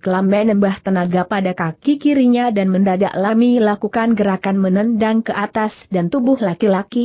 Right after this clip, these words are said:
itu ikut terbawa ke atas dan terlempar setinggi lima enam meter dari permukaan air. Sebelum tubuhnya terbanting lagi ke air,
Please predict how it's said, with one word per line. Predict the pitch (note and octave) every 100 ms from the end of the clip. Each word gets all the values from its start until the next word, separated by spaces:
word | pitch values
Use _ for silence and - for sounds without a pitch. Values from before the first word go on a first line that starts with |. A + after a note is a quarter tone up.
| -
itu | G#3+ -
ikut | C#4 G#3 - A#3+ -
terbawa | G3+ G3 G#3 A3+ A3+
ke | -
atas | F3+ E3+ - E3+ - -
dan | F3
terlempar | E3+ A3+ G3+ F#3+ D#3+ D#3
setinggi | B3+ B3 A#3+ A3 G#3+
lima | G#3+ A#3+ A3 G3+ G3
enam | G3 - G#3+ B3
meter | A#3+ A3 A3+ A#3 G#3
dari | F#3+ F3+ F#3
permukaan | - F#3 F3+ G3+ C4+ F3+ - G3+
air. | - D#3+ D3 C#3+ _ _ _ _
Sebelum | - B3+ A#3 A#3+ C4 C4+
tubuhnya | F#3 A3+ A#3+ B3 B3+ B3
terbanting | - F#3+ F3 D#3+ D#3+ F3
lagi | E3+ E3 F3 G#3 A3+
ke | A3+
air, | - G3 C#4+